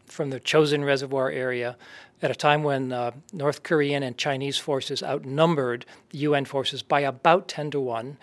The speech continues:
It was the end of a several-day-long, uh, struggle to go about twelve miles, uh, enduring constant ambushes in temperatures that were as low as thirty degrees below zero.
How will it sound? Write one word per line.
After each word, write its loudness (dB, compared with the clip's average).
It -4
was -4
the 4
end 4
of 0
a 0
several-day-long, 2
uh, 0
struggle 4
to -6
go 8
about 8
twelve 6
miles, 4
uh, 2
enduring 0
constant 0
ambushes -2
in -6
temperatures -6
that -4
were -2
as -6
low -2
as -6
thirty -4
degrees -6
below -6
zero. -4